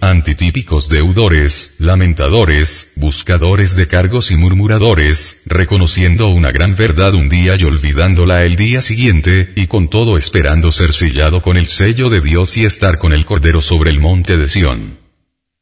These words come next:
El Señor satisfacía el hambre de su antiguo pueblo con la comida de ángel, la clase que su trabajo y el clima requerían.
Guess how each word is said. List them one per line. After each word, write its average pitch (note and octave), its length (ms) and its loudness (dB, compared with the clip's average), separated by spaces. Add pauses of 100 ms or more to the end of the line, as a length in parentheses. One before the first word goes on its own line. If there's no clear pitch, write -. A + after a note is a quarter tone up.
(200)
El F#2+ 160 0
Señor F#2 400 0
satisfacía G#2 760 -2
el A#2+ 100 -2
hambre E2+ 300 0
de G2 100 0
su F#2 180 0
antiguo F#2+ 560 0
pueblo A2 380 -2
con G#2 180 -2
la G2+ 120 -2
comida A2+ 420 -2
de G2+ 140 2
ángel, D2+ 560 2
la D2 200 -2
clase F2 400 0
que F2+ 140 -2
su F2+ 160 -4
trabajo E2+ 480 0
y G2+ 80 0
el F2+ 140 0
clima A#2+ 260 0
requerían. F#2+ 840 -4